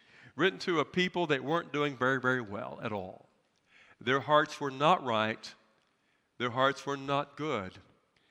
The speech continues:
Uh, they'd fallen far from God who loved them and created them, and a God they no longer loved. And so here's what God says to them. "I will give them an undivided heart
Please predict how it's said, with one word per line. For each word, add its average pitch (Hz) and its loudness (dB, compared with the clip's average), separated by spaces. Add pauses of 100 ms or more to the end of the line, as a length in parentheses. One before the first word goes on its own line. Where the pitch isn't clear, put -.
(300)
Uh, 113 0
they'd 127 2
fallen 139 4
far 151 4
from 110 -6
God 131 2
who 113 -8
loved 139 2
them 180 -4
and 170 -6
created 135 -2
them, 104 -8 (460)
and 120 -2
a 110 -8
God 131 4
they 143 0
no 143 -2
longer 156 -4
loved. 180 -6 (760)
And 110 -4
so 113 -6
here's 131 -2
what 135 -6
God 117 0
says 110 -4
to 110 -10
them. 95 -8 (1900)
"I 147 4
will 180 2
give 147 4
them 117 -2
an 117 -6
undivided 139 0
heart 101 -8